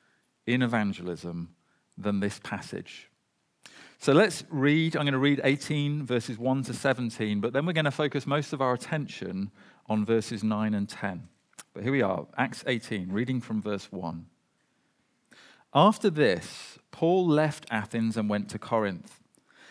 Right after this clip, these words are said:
And he found a Jew named Aquila, a native of Pontus, recently come from Italy with his wife Priscilla,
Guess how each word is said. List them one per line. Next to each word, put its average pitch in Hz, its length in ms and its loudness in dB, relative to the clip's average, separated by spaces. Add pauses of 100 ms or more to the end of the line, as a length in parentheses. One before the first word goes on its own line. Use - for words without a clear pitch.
And 139 120 4
he 156 100 4
found 226 300 2
a 190 40 4
Jew 135 340 2
named 113 280 4
Aquila, 107 500 0 (180)
a 117 60 2
native 123 480 2
of 113 100 -4
Pontus, - 640 -4 (380)
recently 180 360 4
come 156 300 2
from 151 140 -2
Italy 120 400 2
with 113 180 0
his 113 180 -6
wife 101 320 0
Priscilla, 101 600 -2